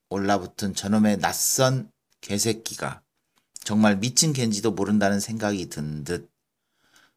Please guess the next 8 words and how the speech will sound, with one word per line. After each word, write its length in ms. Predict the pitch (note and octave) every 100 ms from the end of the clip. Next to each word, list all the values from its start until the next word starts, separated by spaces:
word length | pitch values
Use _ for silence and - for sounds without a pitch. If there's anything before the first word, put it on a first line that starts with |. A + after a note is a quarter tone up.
| _ -
"대놈의 600 | - G#2 G#2+ G#2 A#2 -
미친 420 | G#2+ - D3+ D3
가이 380 | A2 F#2 D#2 B1+
잡아라!" 840 | - F#2 A2 G2 D#2+ - - - _ _ _ _ _ _ _
소리를 480 | - B2+ A2 G#2+ G#2
따라 260 | G2+ A2+ G#2+
질렀는가 800 | - G2 G2+ G2 F#2+ F2+ F#2+ F#2+
하자 420 | D#2+ F2 C2+